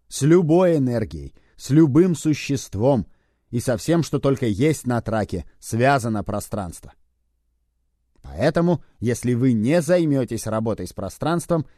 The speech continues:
и с помощью пространствования не исцелите Приклира от этой идеи, я использую слово "исцелите", потому что в языке нет подходящего слова для этого действия.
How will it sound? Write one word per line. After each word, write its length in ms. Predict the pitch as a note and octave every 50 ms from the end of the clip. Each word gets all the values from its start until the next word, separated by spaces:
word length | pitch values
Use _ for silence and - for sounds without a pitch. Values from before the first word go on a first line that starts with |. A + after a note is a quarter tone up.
| _ _ _ _ _
и 80 | - A2
с 60 | -
помощью 400 | - B2+ B2+ B2 G#2 - - G2
пространствования 1040 | A#2+ A#2 A#2+ - - - A2 B2+ C3+ C3 A#2 - - G#2 G2 F#2+ F#2 F#2 F2 D#2+ - - _ _ _ -
не 140 | A2 C3+ D3 F#3 D3+
исцелите 680 | B2+ - - - - C3 C3 B2 C3 C3+ A#2+ - E3 D#3
Приклира 600 | C#3 D#3+ E3 C3+ - D#3 E3+ F#3 F3+ F3+ F3+ E3
от 140 | D#3+ -
этой 200 | E3+ D#3+ - E3 E3 - E3
идеи, 520 | D3+ C3 A#2 C#3+ D#3 D3+ D3+ D3 C#3 - - - _ _ _ _ _ _ _ _ _ _ _ _ _
я 160 | - D#2 E2+ F2
использую 400 | E2+ - - F#2 E2+ D#2 F2 E2+
слово 320 | - - F2 D#2+ E2 E2+
"исцелите", 640 | E2 - - - - F#2+ F#2 F2+ F2 D#2 - E2
потому 300 | D2+ D#2+ D2+ - D#2 E2
что 140 | - - D#2+
в 40 | D2
языке 360 | D#2+ F2 E2 F2+ E2+ - F2+
нет 240 | E2+ F2+ G#2+ G#2 -
подходящего 680 | - F2+ E2 - F#2 F2 F2 F2+ E2+ - - E2+ E2 E2
слова 320 | - - E2 D#2+ E2+ E2
для 160 | D2+ D#2+ E2
этого 220 | D#2+ - E2+ D#2+ D#2+
действия. 500 | D#2 E2 D#2 D2+ - - C#2 C2 D2